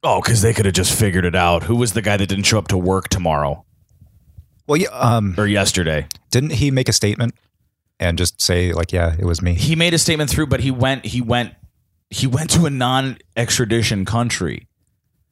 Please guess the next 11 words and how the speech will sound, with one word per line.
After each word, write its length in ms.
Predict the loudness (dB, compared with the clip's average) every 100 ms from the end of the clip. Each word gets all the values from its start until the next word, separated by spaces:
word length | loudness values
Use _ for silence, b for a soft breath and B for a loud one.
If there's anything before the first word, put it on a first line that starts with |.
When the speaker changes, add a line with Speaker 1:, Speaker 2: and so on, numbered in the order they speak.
| _ _
Speaker 1:
because, 560 | -2 2 2 2 -2 -8 -4
you 80 | 0
know, 300 | 0 -2 -6 _ _ _ -16
this, 400 | -6 0 2 2
this 240 | 0 0
guy 240 | 0 0 0
le-, 280 | 2 0 -2
leaked 400 | -4 -2 -2 -6 -16 _
state 460 | -6 -2 -2 -2 -4
secrets. 680 | -4 -4 -4 -8 -8 -14 -16 _ _ _ _ -6
Okay, 400 | -2 2 2 0